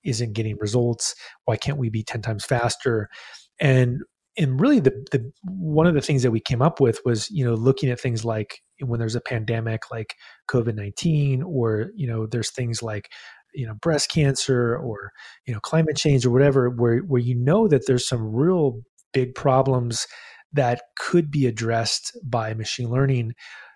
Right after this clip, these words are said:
Why don't we just have a sense of urgency and solve those problems? Why can't we be ten times faster? And I think that's really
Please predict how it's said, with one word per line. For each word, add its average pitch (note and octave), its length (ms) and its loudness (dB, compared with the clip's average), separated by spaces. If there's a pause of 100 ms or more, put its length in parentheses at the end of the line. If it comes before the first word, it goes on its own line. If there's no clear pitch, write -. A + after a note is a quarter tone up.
(300)
Why C3+ 280 2
don't F3+ 240 0
we C3+ 120 0
just C3 380 -4 (320)
have B2+ 180 0
a A#2+ 40 0
sense - 240 -2
of A2+ 100 0
urgency A#2 720 2
and B2+ 120 -2
solve A2 300 -2
those G#2+ 180 -4
problems? A#2+ 640 -2 (360)
Why C3+ 220 4
can't C#3 340 -2
we C3 120 2
be - 260 -8
ten - 140 -10
times A#2 260 -4
faster? C3 760 -2
And C#3 160 0
I D3 140 -2
think D#3+ 180 -2
that's D3+ 260 4
really C3+ 520 2